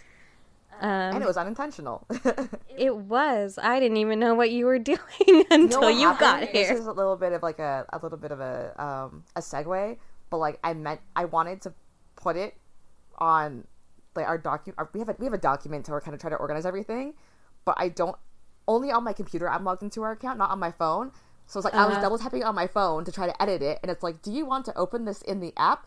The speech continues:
Speaker 2: Select which account you want to, like, log into." I'm like, "But it's not, it's not on this. It's not on my phone." So that's why I ended up not putting it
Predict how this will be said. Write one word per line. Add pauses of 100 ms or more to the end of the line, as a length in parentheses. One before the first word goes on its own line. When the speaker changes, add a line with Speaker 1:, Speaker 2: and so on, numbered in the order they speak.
(140)
Speaker 2:
Select
which
account
you
want
to,
like,
log
into."
I'm
like, (100)
"But
it's
not, (800)
it's
not
on
this. (600)
It's
not
on
my
phone." (480)
So
that's
why
I
ended
up
not
putting
it